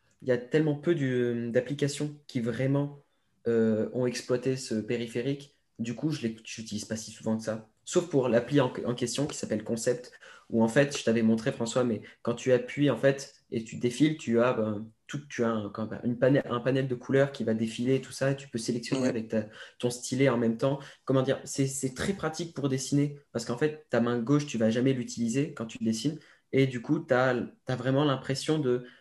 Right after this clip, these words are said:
Speaker 1: de, d'exploiter à cent pour cent, euh,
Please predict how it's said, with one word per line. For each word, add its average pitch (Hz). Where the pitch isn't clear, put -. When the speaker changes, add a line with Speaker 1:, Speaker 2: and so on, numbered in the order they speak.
Speaker 1:
de, 113
d'exploiter 135
à 120
cent 143
pour 135
cent, 151
euh, 113